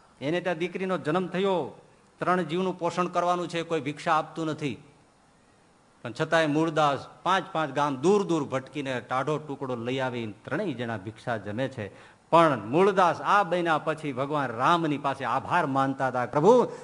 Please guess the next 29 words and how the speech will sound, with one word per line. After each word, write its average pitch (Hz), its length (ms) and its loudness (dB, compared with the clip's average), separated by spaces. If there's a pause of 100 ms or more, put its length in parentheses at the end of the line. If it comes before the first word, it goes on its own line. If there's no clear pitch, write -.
(100)
તે 202 160 2
મારી 139 380 0
લાજ 135 420 2
બચાવી, 131 440 -2
મને 131 300 -4
તે 131 160 -6
કીર્તિમાંથી 117 720 -6
બચાવી 113 440 -2
લીધો 95 340 -12
છે. - 200 -18 (100)
કીર્તિ 151 480 -2
કલંક 160 460 -4
જૈસી, 123 680 -4 (1000)
સિદ્ધિ 147 340 2
સી 123 340 -6
ઠગારી 131 420 -2
હે." 131 320 -6 (240)
તપ 180 260 2
કરે, 143 240 0
ભજન 143 320 0
કરે, 156 440 0
સાધના 165 380 2
કરે, 156 360 -2
પછી 156 240 -8
બધી 156 340 -6
સિદ્ધિઓ 180 380 2
થોડી 202 220 0
થોડી 180 260 0
આવે, 170 280 4